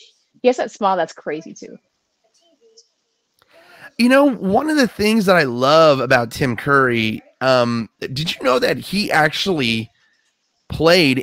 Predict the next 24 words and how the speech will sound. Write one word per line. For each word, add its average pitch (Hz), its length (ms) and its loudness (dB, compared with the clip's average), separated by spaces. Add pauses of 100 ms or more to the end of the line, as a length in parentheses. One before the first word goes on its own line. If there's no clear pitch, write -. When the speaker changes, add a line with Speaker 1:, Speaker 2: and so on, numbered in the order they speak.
Speaker 2:
in 151 100 0
the 120 80 4
Wild 127 480 2
Thornberrys 135 680 2
animated 127 440 0
series? 147 460 -2 (1000)
Speaker 1:
No, 254 240 -4
I 175 100 -12
did 214 140 -10
not 214 160 -8
know 196 140 -8
that. 185 200 -14 (400)
Speaker 2:
Yeah, 185 360 4
he 180 200 0
was, 202 340 4
uh, 180 380 2
he 170 160 -2
was 151 140 -2
Nigel 185 300 2
Thornberry. 156 680 2 (380)
Um, 165 500 4 (540)
he 214 300 0
also 196 600 2
played 139 800 2